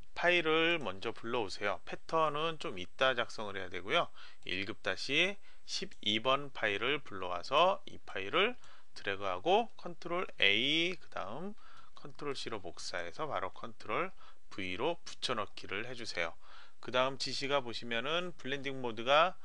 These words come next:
멀티플레이로 지정을 해줘야 되죠. 그리고 오퍼시티가 팔십 프로로 지정을 해줘야 돼요. 자, 여기까지 지정하시고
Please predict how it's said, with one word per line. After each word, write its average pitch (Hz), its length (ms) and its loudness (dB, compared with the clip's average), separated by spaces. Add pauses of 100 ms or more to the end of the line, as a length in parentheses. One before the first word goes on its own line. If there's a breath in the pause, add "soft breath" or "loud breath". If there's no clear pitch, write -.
(340 loud breath)
멀티플레이로 135 840 0
지정을 117 500 -2
해줘야 135 260 -2
되죠. 143 500 2 (160)
그리고 151 800 0 (800 soft breath)
오퍼시티가 123 960 0
팔십 196 500 -4
프로로 135 480 -2
지정을 104 420 -4
해줘야 127 280 -2
돼요. 87 280 -2 (1000 loud breath)
자, 87 220 -2
여기까지 110 580 0
지정하시고 110 840 -2